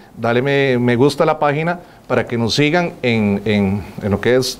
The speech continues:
redes sociales. Ahí estamos tratando de implementar una forma diferente en lo que es el, el, el Facebook Live. Queremos hacerlo, no poner,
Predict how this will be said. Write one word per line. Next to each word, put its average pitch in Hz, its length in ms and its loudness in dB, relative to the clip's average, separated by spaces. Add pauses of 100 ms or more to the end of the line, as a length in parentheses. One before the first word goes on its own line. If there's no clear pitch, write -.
redes 127 320 4
sociales. 131 580 2
Ahí 123 160 2
estamos 175 420 0
tratando 151 300 0
de 175 80 0
implementar 151 480 0
una 156 180 0
forma 156 280 0
diferente 147 580 2 (260)
en 117 140 2
lo 113 140 2
que 123 180 4
es 135 180 2
el, 117 460 2
el, 104 520 2 (840)
el 113 120 2
Facebook 143 360 2
Live. 151 180 2
Queremos 131 340 2
hacerlo, 135 360 2 (480)
no 139 840 4
poner, 131 680 0